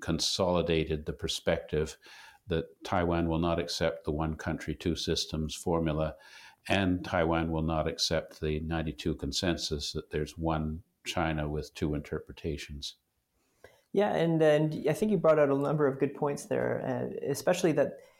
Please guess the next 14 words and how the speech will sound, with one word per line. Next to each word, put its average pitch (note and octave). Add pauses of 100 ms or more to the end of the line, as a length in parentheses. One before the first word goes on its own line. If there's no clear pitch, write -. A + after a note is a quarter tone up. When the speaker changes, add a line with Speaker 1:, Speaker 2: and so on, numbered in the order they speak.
(140)
Speaker 2:
this F3
election D3+
comes C3+
at C3+
a B2+
time C3
of B2
dynamic C3 (140)
change C3
and A#2+
events B2
in C3+
the B2
region. B2